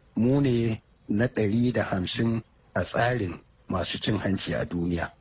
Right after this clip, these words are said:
cikin ƙasashe ɗari da tamanin, wato mun fi ƙasashe talatin ne kawai a duniya. Ma-, dole ma'aikatan gwamnati akwai abin da ake ce ma duplication.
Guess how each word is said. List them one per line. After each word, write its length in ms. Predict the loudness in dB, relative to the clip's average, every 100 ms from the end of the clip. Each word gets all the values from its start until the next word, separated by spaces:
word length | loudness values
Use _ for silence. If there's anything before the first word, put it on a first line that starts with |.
| _
cikin 280 | -6 -2 -2
ƙasashe 500 | 0 0 0 0 -2
ɗari 440 | 0 0 2 2 0 _ _
da 100 | -6
tamanin, 540 | -4 -4 -2 -2 -4 -6 _ _
wato 360 | -2 -2 0 0
mun 220 | 2 0 0
fi 400 | 0 2 0 -2 -10 _ -4
ƙasashe 460 | -2 0 0 -2
talatin 500 | -2 -2 -2 -2 0
ne 100 | 0
kawai 240 | 0 0 0
a 120 | -2
duniya. 380 | -6 -6 -6 -8 -12 _ -10 -6
Ma-, 80 | -6 -10 -6
dole 320 | 0 2 2
ma'aikatan 680 | 0 0 -2 -2 -4 0 0
gwamnati 440 | 2 2 2 0 -2
akwai 460 | -2 0 0 0 0
abin 280 | 0 0 0
da 100 | -2
ake 240 | -2 -4 -4
ce 140 | -2
ma 120 | -2
duplication. 760 | -4 -8 -8 -8 -2 -2 -2